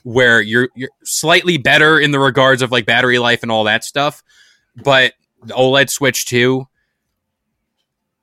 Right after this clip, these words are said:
that Switch cannot handle,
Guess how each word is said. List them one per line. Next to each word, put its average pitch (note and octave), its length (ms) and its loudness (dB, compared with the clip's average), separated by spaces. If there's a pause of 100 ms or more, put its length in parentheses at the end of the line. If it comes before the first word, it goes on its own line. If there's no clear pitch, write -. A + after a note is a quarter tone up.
(440)
that D3 360 0
Switch - 680 -2 (300)
cannot C#3 540 -2
handle, G#2+ 800 -4